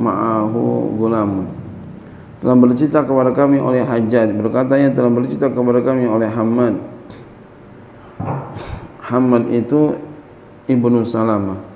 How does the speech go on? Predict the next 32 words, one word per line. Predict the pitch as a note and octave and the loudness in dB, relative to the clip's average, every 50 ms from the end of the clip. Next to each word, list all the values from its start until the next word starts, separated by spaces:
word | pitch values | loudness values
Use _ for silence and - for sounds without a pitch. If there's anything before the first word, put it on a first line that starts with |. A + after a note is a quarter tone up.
| - - - - - - - - - - - - - - | -20 -20 -20 -20 -20 -20 -20 -20 -20 -20 -20 -20 -8 -2
Berkata | - A#2+ A#2+ B2 C3+ C3 A#2+ C#3 B2+ B2+ | 0 2 2 2 2 2 2 2 2 2
ia, | C3 C3+ C#3+ | 2 2 2
kata | - C#3 B2 A2+ B2 | 2 0 0 2 2
Ibnu | A#2 A#2 A#2 A#2+ A#2+ | 2 2 2 2 0
Salamah, | A#2+ - B2 A#2+ A#2+ A#2+ A#2 A#2+ C3 C#3+ C#3 | 0 0 0 2 2 2 2 2 0 0 -2
kata | C3+ A#2 A2+ A2 A2+ | -2 -2 -2 -2 0
Hammad, | A2+ A2 A2+ A#2+ B2 C#3 C#3 - - - - - - - - - - - - - - - - - - - - - - C3 | 0 0 2 2 2 0 0 -2 -6 -10 -14 -18 -20 -20 -20 -20 -20 -20 -20 -20 -20 -20 -20 -20 -20 -20 -20 -6 0 2
telah | B2+ B2+ B2+ | 4 4 4
bercerita | B2 A#2 B2 C#3+ D3+ D3 | 2 0 0 0 0 0
kepada | C3 C3+ C3 B2+ B2+ B2+ B2+ | 0 0 0 0 0 0 0
kami | C#3+ C#3+ C#3+ C#3 | 2 4 4 4
oleh | C3+ B2+ B2+ C3 A#2+ | 4 2 0 0 0
Abu | A2 A#2 A#2+ A#2+ A#2 | 0 2 2 2 2
Ghalib | A2 A#2 C3 B2+ B2 A#2 G2+ - - - G#2 | 2 2 0 2 0 0 -2 -4 -6 -6 -2
dari | G#2 A2+ A2+ A2+ A#2+ | 0 0 2 2 0
Abi | - G2+ A2+ A2+ A2 | 0 0 0 0 0
Umamah. | A#2+ A#2 A#2 A#2 A#2+ B2 C3 C#3 C3 A#2 A2 G2 D#2+ D#2 - - - | 0 0 0 2 2 2 2 2 2 0 0 -2 -4 -8 -10 -10 -6
Berkata | - G#2+ A2+ A2+ B2 B2 A#2+ B2 | -4 -4 0 0 0 2 2 2
ia, | A#2 A#2+ A#2+ C3 - - - | 2 4 2 2 0 -2 -4
akbaran | - A#2+ - B2 B2 B2 B2 B2 B2+ | -6 -6 -2 0 0 2 2 2 4
Nabi, | B2+ B2 B2 C3 C3 A#2+ - | 4 4 2 2 2 0 0
telah | - A#2 A#2 | 0 0 2
datang | A#2 A#2 A#2+ A#2+ - G#2+ A#2 A#2+ | 2 2 0 -2 -2 -2 -2 0
oleh | G#2+ G#2+ A2 A2+ A2+ | 0 2 2 2 2
Nabi | A#2 A#2 A2+ A2 G#2+ | 2 2 0 0 -2
sallallahu | G#2+ A#2 A2 A2 A2 A2 A#2 A#2+ A#2+ | -2 -2 0 0 0 2 2 2 2
alaihi | A#2 A2+ G#2+ | 2 0 0
wasallam, | G#2+ - B2 B2 C#3 D#3+ G3 G3 F#3 - - - - - - - - - - - - - - | 0 -2 0 0 0 0 0 -2 -6 -10 -14 -18 -20 -20 -20 -20 -20 -20 -20 -20 -20 -14 -4
ma'ahu | - B2+ C3+ C3+ B2+ - - - D3 D#3+ E3+ D#3+ C#3+ D3+ F3+ - - - - - A#2+ | 0 2 4 4 2 0 -2 -2 -2 0 0 0 0 0 0 2 0 0 0 -2 0
gulamani, | A#2+ B2 A#2+ A#2+ A#2 A2+ A2 G#2+ A#2+ B2+ B2 A2 G#2 G2 F2 - - | 0 2 2 2 2 2 2 2 2 0 0 0 0 -2 -4 -6 -4
bersama | G2+ A#2 B2 B2 A2+ A2+ A#2 A#2+ A#2+ A#2 | -2 -2 -2 0 -2 -2 0 0 0 0
Nabi | A#2 A2+ G#2+ G#2 G#2 A2+ C#3+ D#3+ D#3+ | 0 0 0 0 2 2 2 2 0